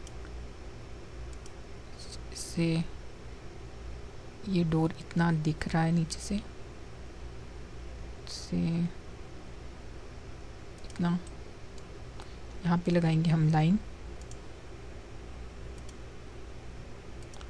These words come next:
लगा दी हमने line। हम इसको push pull करेंगे ऊपर की तरफ। ये हो गया फ़ाइव,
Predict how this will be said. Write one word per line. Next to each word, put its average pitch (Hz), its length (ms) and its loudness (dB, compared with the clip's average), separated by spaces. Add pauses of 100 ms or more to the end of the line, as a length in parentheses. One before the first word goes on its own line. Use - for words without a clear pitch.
(540)
लगा 175 180 6
दी 160 120 6
हमने 156 260 10
line। 160 240 8 (1000)
हम 180 200 6 (100)
इसको - 360 4 (1500)
push 202 200 6
pull 202 220 8
करेंगे 180 640 8 (500)
ऊपर 175 240 6
की 175 120 2
तरफ। 175 260 4 (960)
ये 190 480 8 (880)
हो 175 80 8
गया 170 180 10
फ़ाइव, 175 400 8